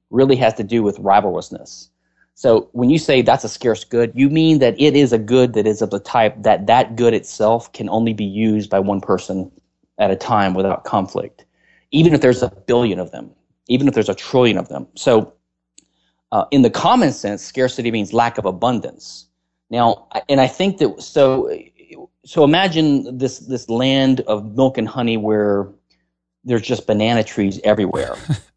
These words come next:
Speaker 2: Right.
Speaker 1: So each banana, or like the ocean, if you go get a, a pail of water out of the ocean, the ocean is basically non-scarce in, in the sense that there's so much of it that we can't exhaust it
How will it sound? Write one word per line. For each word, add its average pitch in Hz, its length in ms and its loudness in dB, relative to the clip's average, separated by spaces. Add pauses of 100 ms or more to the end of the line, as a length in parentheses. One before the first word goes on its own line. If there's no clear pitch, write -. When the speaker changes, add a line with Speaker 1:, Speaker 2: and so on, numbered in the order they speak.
(400)
Speaker 2:
Right. 107 220 -4
Speaker 1:
So 139 560 2
each 262 320 -2
banana, 175 460 2
or 185 180 4
like 208 220 4
the 214 160 2
ocean, 170 260 0
if 104 120 -10
you 147 40 -12
go 165 140 -2
get 156 180 -2
a, 139 160 0
a 120 60 -2
pail 165 260 0
of 139 100 0
water 131 240 2
out 117 120 0
of 107 80 -6
the 107 160 -2
ocean, 107 480 -6 (120)
the 127 140 0
ocean 180 380 2
is 131 120 -2
basically 113 720 -2 (300)
non-scarce 110 720 -2
in, 107 320 -8
in 101 120 -4
the 104 60 -4
sense - 260 -6
that - 120 -10
there's 101 140 -4
so 123 120 0
much 107 220 0
of 98 140 -2
it 95 160 -4
that - 80 -12
we 101 100 -6
can't 98 240 -6
exhaust 95 420 -2
it 87 80 -4